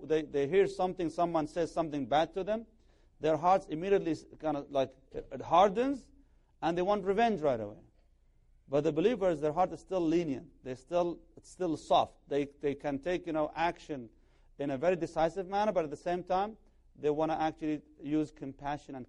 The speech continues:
kindness. So Allah subhanahu wa ta'ala says here, uh, "الله نزل أحسن الحديث كتابا متشابها مثاني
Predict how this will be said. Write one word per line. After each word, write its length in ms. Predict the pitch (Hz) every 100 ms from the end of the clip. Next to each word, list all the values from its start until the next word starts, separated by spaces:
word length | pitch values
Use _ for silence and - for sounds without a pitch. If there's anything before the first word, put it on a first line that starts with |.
| -
kindness. 460 | 139 117 98 - _ _ _
So 120 | 139
Allah 180 | 151 170
subhanahu 420 | 170 - 156 147
wa 60 | 139
ta'ala 180 | 139
says 260 | 131 143 131
here, 220 | 165 165 - - _ _
uh, 140 | 135 139
"الله 380 | 143 151 180 160
نزل 320 | 170 147 147 147
أحسن 460 | 165 - 160 147
الحديث 440 | 143 139 156 151 147
كتابا 520 | - 143 156 151 143
متشابها 720 | 143 139 139 - 147 143 139
مثاني 680 | 135 135 127 175 160 131